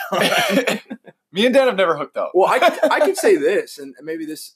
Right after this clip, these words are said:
Speaker 3: hurts John's case a little bit, but it definitely hurts his case. Last night, he smooched me on the cheek pretty hard.
Speaker 1: Oh, dude, I hate when you do that.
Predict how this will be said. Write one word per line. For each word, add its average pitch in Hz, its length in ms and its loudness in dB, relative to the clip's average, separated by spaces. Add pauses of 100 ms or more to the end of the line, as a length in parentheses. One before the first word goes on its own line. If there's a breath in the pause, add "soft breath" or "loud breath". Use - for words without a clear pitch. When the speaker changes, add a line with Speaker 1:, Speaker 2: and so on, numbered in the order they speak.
Speaker 3:
hurts 147 320 -16
John's 131 300 -14
case 151 300 -12
a 117 40 -16
little 104 180 -14
bit, 98 300 -16
but - 120 -14
it 117 80 -20
definitely 113 260 -12
hurts 95 140 -20
his - 100 -20
case. 107 280 -10 (300)
Last 208 260 -2
night, 220 180 2
he 196 40 -4
smooched 180 460 -4
me 175 80 0
on 147 80 -4
the 131 80 -12
cheek 214 280 -10
pretty 117 220 -6
hard. 98 320 -8
Speaker 1:
Oh, 117 340 0
dude, 117 300 0
I 92 140 -2
hate 127 240 -2
when 98 240 -8 (840)
you - 120 -16
do 175 280 -10
that. - 100 -18